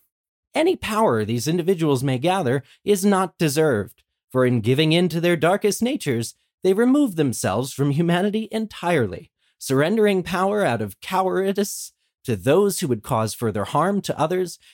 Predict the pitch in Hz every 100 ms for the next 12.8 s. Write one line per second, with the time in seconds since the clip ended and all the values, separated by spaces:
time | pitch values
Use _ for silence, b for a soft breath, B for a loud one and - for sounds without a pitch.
0 | b 120 123 123 165 208 202 165 160 143
1 | 151 120 117 107 95 92 127 202 220 214
2 | - 214 196 139 135 139 _ _ - 180
3 | 208 175 147 165 214 92 - - - _
4 | _ _ _ _ _ b b b 233 285
5 | - 147 104 104 92 92 - _ - 120
6 | 143 208 190 147 135 127 117 110 90 202
7 | 226 185 160 147 - 117 123 107 - -
8 | 156 156 131 104 - 147 - - 131 123
9 | 123 110 113 117 - - 110 101 95 90
10 | 87 90 - b b - 131 139 123 127
11 | - 110 92 - 90 85 _ _ 180 180
12 | 214 220 233 247 - - 82